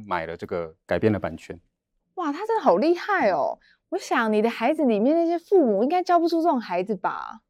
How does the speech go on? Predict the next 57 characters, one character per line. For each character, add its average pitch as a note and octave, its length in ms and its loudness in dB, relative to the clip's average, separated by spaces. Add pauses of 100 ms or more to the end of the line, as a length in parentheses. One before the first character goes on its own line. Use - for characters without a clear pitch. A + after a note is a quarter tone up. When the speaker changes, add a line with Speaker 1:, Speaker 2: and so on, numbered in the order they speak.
(200)
Speaker 1:
如 E3+ 120 6
果 B2+ 140 6
父 D#3 180 6
母 A#2 80 8
亲 C3+ 200 -2
一 A2+ 120 0
味 B2+ 280 6
的 G#2 180 -2
用 G#2 500 4
分 B2+ 240 6
数 B2 220 2
来 F#2 240 4
评 G2+ 240 -4
断 A2 160 4
孩 F#2 140 -6
子 F#2 120 -12
的 F2 120 -12
话， E2+ 240 -2 (120)
那 C3+ 80 -4
大 C#3 120 6
概 C3+ 100 8
不 B2 100 0
会 B2 120 8
鼓 G2+ 180 -4
励 A2+ 160 0
孩 G2+ 160 -4
子 G2+ 140 -12
去 G#2+ 200 -6
练 G#2+ 160 2
体 F2 220 -18
操 G#2 180 -2
或 G2+ 140 0
者 F2+ 100 -10
是 F#2+ 140 -14
当 F#2+ 240 -2
特 G2+ 160 -8
技 G2 160 -8
替 F#2+ 180 -12
身。 E2+ 280 -6 (760)
就 F#3+ 200 10
算 E3 180 8
让 D3 160 8
孩 A2+ 120 2
子 A2 100 0
上 A2 240 2
作 A#2 140 2
文 F#2 180 -2
班， G2 240 0
想 G2+ 220 -4
到 C3 120 8
的 A#2 80 8
也 F#2 80 4
不 F#2+ 140 -10
是 G#2+ 140 -6
会 A2 160 2
让 G#2 180 8
他 G2 380 0